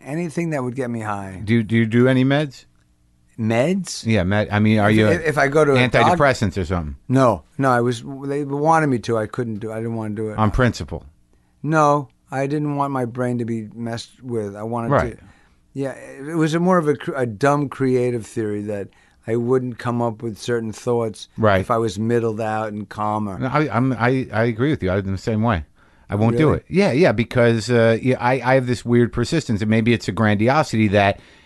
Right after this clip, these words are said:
Speaker 2: you know, through behavior we can, uh, you know, change our actions a little bit. You know, acting as
Speaker 1: Right.
Speaker 2: if and, you know, what, all that shit.
Speaker 1: Right, yeah, right. No, I agree with you.
Speaker 2: That you, we can change the way we think and not, uh, deaden part of our brain.
Speaker 1: Right. I mean, if I'm gonna be an asshole,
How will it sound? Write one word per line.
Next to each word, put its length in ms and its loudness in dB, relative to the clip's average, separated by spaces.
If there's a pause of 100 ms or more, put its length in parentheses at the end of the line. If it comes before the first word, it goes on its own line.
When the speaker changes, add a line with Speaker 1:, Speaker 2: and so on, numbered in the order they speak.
Speaker 2:
you 80 2
know, 40 2
through 220 2
behavior 480 4
we 140 4
can, 280 2
uh, 200 4
you 140 0
know, 60 2
change 300 0
our 80 2
actions 360 0
a 40 -4
little 140 -2
bit. 200 -6
You 160 -2
know, 180 -4
acting 360 -2
as 120 -2
Speaker 1:
Right. 100 4
Speaker 2:
if 180 -2
and, 160 -2
you 60 0
know, 60 0
what, 180 0
all 240 0
that 180 0
shit. 80 -4
Speaker 1:
Right, 240 -2
yeah, 140 -2
right. 360 -4
No, 160 -4
I 120 0
agree 300 0
with 140 -2
you. 140 -8 (420)
Speaker 2:
That 200 2
you, 120 4
we 80 2
can 140 2
change 320 2
the 80 2
way 140 4
we 120 2
think 360 -4
and 120 0
not, 340 -2
uh, 340 2
deaden 440 0
part 240 0
of 80 -2
our 80 2
brain. 460 -2 (800)
Speaker 1:
Right. 280 2
I 80 2
mean, 160 2
if 120 0
I'm 180 0
gonna 160 -2
be 120 0
an 100 0
asshole, 760 0